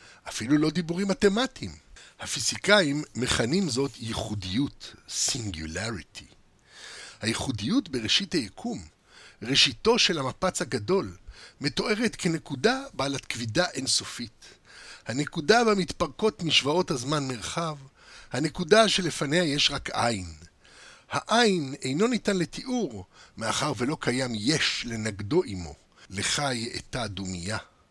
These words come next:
שבריר שנייה אחר כך, זמן פלנק אחד אחר כך,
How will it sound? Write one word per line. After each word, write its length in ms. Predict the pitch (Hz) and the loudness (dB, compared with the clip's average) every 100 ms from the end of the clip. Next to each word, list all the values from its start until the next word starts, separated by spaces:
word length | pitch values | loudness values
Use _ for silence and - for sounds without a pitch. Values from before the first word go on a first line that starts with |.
| _ - - - | _ -20 -20 -10
שבריר 520 | - - 147 123 226 | 0 2 2 2 2
שנייה 380 | 220 208 208 185 | 4 4 2 2
אחר 240 | 151 208 254 | 2 0 0
כך, 400 | 247 220 - - - - - | -2 -4 -8 -16 -20 -20 -14
זמן 320 | 104 113 185 175 - | -8 4 4 4 2
פלנק 360 | 220 254 214 | 2 2 0
אחד 380 | - - 196 170 | -4 -2 0 0
אחר 280 | 127 - 214 | -2 0 0
כך, 400 | - 190 - - | 0 -4 -4 -14